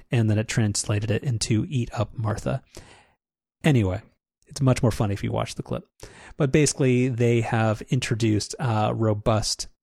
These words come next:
handwriting recognition system-wide on, uh, iPad O S, where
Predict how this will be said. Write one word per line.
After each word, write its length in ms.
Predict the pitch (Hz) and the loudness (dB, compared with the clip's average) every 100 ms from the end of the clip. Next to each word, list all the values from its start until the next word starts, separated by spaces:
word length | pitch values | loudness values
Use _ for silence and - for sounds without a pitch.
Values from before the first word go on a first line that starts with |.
| _ | _
handwriting 680 | - 120 113 110 107 110 107 | -4 -2 0 2 2 2 0
recognition 840 | 104 - 107 104 - 107 101 104 - _ _ _ | -2 -2 -2 -2 0 0 0 -4 -10 _ _ _
system-wide 920 | - - 127 - 113 104 104 101 101 104 | -4 0 2 2 2 2 2 2 0 -2
on, 640 | - 104 101 101 110 123 _ _ _ _ - | -2 0 0 -2 -4 -10 _ _ _ _ -2
uh, 300 | 104 113 110 | 0 2 2
iPad 260 | 107 110 | 2 2
O 140 | 104 107 | 2 2
S, 260 | 107 - | 0 -2
where 280 | 123 104 104 | 0 0 -2